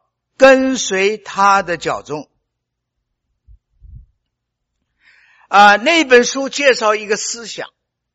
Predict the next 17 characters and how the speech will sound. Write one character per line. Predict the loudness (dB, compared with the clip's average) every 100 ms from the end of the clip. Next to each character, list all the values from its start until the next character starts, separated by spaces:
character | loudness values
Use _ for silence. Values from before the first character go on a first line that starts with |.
| _ _ _
是 | -20 -16
一 |
个 | -14
非 | -16 _ -10 -8 -10
常 | -16 -16 -16
好 | -18 -20
的 | -20
思 | -20 -20 -20
想。 | -20 -20 _ _ _ _ _ _ _ _ _ _ _
这 | -6
个 | -4
思 | -4 -4
想 | 0 2
是 | 0 -4
什 | -6
么 | -4
呢？ | -4